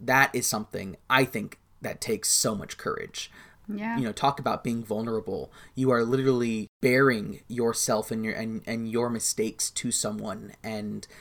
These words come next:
Speaker 1: not doing so in a way that expects them to, to forgive you necessarily, but just lets them know. A true apology is about letting them know that you know you did wrong and you're trying to do better. And that's what he does here. And it's just,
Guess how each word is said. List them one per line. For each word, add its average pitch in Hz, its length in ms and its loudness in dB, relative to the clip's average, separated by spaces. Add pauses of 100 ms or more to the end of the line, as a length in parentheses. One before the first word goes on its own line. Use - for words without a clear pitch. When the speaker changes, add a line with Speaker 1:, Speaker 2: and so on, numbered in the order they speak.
(200)
Speaker 1:
not 131 260 4
doing 131 300 2
so 117 320 4
in 117 160 -4
a 110 80 0
way 113 280 4
that 180 140 -4
expects - 800 -2 (160)
them 113 380 0
to, 110 440 0
to - 160 -6
forgive 135 440 2
you 160 80 4
necessarily, 110 560 2
but 107 200 -2
just - 380 0 (240)
lets 120 200 2
them 113 200 0
know. 117 200 2
A 120 80 0
true 175 280 4
apology 104 600 0
is 107 100 -6
about 110 200 0
letting 113 200 0
them 107 160 -2
know 104 260 -4 (240)
that - 140 -2
you 123 180 0
know 120 120 4
you 110 160 -4
did - 200 -8
wrong 107 340 -4
and 113 120 -6
you're 107 80 0
trying 107 260 -4
to - 100 -8
do 110 120 -6
better. - 400 -8
And 120 160 -4
that's 117 200 -2
what - 120 -6
he 120 240 -2
does 110 280 0
here. - 380 -6
And 110 140 -6
it's - 100 -10
just, - 300 -6